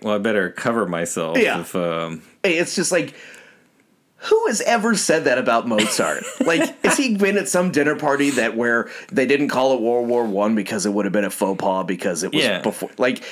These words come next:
Speaker 2: it's the same party where some jagoff is like, "You know what? I heard somewhere that Mozart killed another student
Speaker 1: Yeah.
Speaker 2: by slamming his head in a fucking piano." Like, clearly uneducated fucks.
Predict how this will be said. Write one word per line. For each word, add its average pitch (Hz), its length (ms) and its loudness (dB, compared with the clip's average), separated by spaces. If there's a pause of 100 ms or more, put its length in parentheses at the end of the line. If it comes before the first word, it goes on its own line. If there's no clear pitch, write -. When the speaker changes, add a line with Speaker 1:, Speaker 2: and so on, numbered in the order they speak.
Speaker 2:
it's 175 140 0
the 202 80 0
same 220 260 0
party 170 300 2
where 117 140 -2
some 160 260 0
jagoff 104 720 0 (240)
is 110 240 -2
like, 92 300 -4
"You - 60 -8
know 92 120 -4
what? 92 300 -2 (460)
I 104 140 0
heard 101 260 -2
somewhere 107 400 0
that 95 160 -8
Mozart 87 480 -4
killed 87 280 -8
another 90 240 -6
student 95 340 -4
Speaker 1:
Yeah. 151 100 2
Speaker 2:
by 92 120 -2
slamming 95 480 -4
his 90 160 -8
head 90 180 -6
in 87 100 -10
a 82 60 -16
fucking - 500 -10
piano." 80 260 -16 (260)
Like, - 260 0 (440)
clearly 151 840 0
uneducated 104 680 -2
fucks. - 420 -6